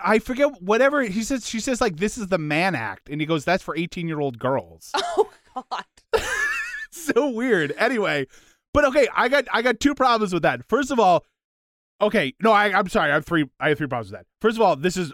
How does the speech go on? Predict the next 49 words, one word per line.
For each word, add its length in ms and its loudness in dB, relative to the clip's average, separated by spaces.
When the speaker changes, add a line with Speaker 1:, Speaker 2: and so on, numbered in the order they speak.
Speaker 1:
all 200 4
new 120 2
information 640 -4
that's 240 -4
coming 260 -2
out 240 0
in 120 -4
the 60 -2
middle 140 0
of 40 0
the 60 -6
movie. 260 -10
Two, 440 2
you're 320 4
in 100 6
Arizona, 800 2
you 140 2
have 120 2
to 80 0
get 240 0
to 80 -4
Texas. 600 -2
Guess 260 2
what, 240 4
Ali 220 2
McGraw? 440 4
You 140 4
have 200 4
to 100 2
go 240 4
through 220 2
New 120 4
Mexico. 560 2
Speaker 2:
<laughs> 60 -2
Speaker 1:
So 120 2
you're 180 6
going 380 4
in 120 2
the 80 4
right 220 4
direction. 600 0
You're 140 0
not 120 4
even 180 2
complaining 500 0
about 180 2
the 80 2
right 260 0
thing. 400 -2